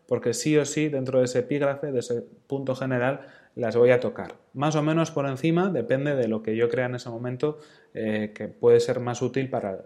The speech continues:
para la narración o para la historia que esté contando. Una vez que tenga esas ideas, muchas veces incluso lo suelo escribir a modo de post, también, pues, para extenderme en cada uno de los puntos,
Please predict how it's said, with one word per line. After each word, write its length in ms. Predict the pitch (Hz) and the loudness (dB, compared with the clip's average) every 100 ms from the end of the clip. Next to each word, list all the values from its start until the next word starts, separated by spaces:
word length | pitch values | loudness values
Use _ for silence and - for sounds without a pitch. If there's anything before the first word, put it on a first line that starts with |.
| - | -16
para 240 | 101 98 | -16 -10
la 100 | 104 | -8
narración 500 | 104 110 107 - 135 143 | -4 -2 -2 -2 -2 -2
o 100 | - | -2
para 180 | 110 | -2
la 80 | 104 | -2
historia 320 | 107 - 120 | -2 0 0
que 80 | 117 | 0
esté 160 | 107 113 | -2 -6
contando. 480 | 110 101 101 - _ _ _ _ _ _ _ _ | -8 -8 -10 -12 _ _ _ _ _ _ _ _
Una 160 | - 123 | -4 0
vez 100 | 143 | 4
que 80 | 175 | 4
tenga 220 | 170 170 | 4 2
esas 200 | 160 156 | 2 2
ideas, 360 | 156 160 175 170 - - - - | 4 4 4 0 -12 -20 -18 -6
muchas 280 | 127 165 | 0 2
veces 320 | 156 156 165 160 | 4 6 4 2
incluso 560 | 131 147 156 170 156 | -2 0 4 6 6
lo 220 | 123 117 | 4 0
suelo 580 | 113 131 139 147 139 131 | -2 -2 2 4 6 6
escribir 380 | 123 - 127 143 | 4 0 0 2
a 60 | 131 | 0
modo 280 | 123 135 | 0 2
de 300 | 127 110 107 | 2 0 0
post, 460 | 107 139 147 147 - - - _ - | 2 2 4 0 -6 -20 -20 _ -8
también, 360 | 113 120 139 | -4 -2 -2
pues, 160 | 131 120 | 0 -2
para 240 | - 110 | -2 -4
extenderme 520 | 107 - 117 123 131 131 | -4 -6 -4 -2 -2 -2
en 60 | |
cada 200 | 120 113 | -2 -2
uno 180 | 117 117 | -2 -4
de 60 | 113 | -4
los 180 | 110 | -4
puntos, 800 | - 160 180 170 160 160 165 - | -2 0 0 6 8 8 6 0